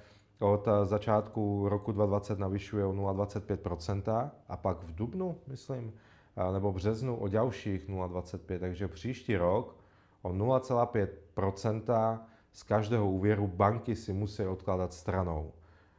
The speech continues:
A kdo to zaplatí, že jo? Klient. Takže, eh, navýšení úrokových sazeb ano, bude.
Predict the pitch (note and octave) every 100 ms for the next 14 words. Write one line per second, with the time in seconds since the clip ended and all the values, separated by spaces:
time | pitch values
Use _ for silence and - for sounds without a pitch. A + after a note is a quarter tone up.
0 | - F#2 G#2+ A2 A2 A2 G#2+ - F#2 F2
1 | E2+ E2+ D#2+ F2 D#2+ D#2 D2+ - - _
2 | - F2+ E2 F2+ E2+ E2 E2 - - -
3 | - A2 F#2 F2+ F2 E2+ E2+ F#2 G#2+ C#3
4 | - A#2 A#2 A#2+ A#2+ A#2 - A2 G#2 -
5 | - B2 G2 F2+ G2 D#3